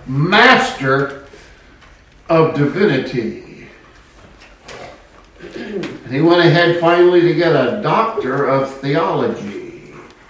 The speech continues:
And people, "Oh, babe, you're real smart about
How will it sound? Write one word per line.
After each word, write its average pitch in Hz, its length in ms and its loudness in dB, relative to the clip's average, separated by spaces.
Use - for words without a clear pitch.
And 127 120 -4
people, 156 240 2
"Oh, 139 340 2
babe, 180 300 2
you're 208 160 -2
real 170 380 2
smart - 840 -6
about 127 220 -6